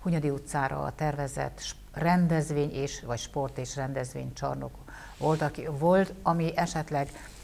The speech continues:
sokaknak talán nem tetszik, mert miért van szükség még egy sportcsarnokra, hiszen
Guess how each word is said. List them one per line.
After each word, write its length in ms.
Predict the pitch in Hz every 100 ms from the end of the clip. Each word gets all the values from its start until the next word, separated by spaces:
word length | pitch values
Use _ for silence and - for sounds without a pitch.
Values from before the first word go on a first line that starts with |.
| -
sokaknak 640 | - 175 170 143 151 147 -
talán 400 | 175 160 139 139
nem 160 | 147 175
tetszik, 400 | 165 160 139 -
mert 340 | 165 196 -
miért 320 | 156 156 147
van 100 | 120
szükség 460 | 123 165 - 139 127
még 260 | 143 143 147
egy 120 | 123
sportcsarnokra, 760 | - - 170 175 165 143 127
hiszen 400 | 131 143 - 131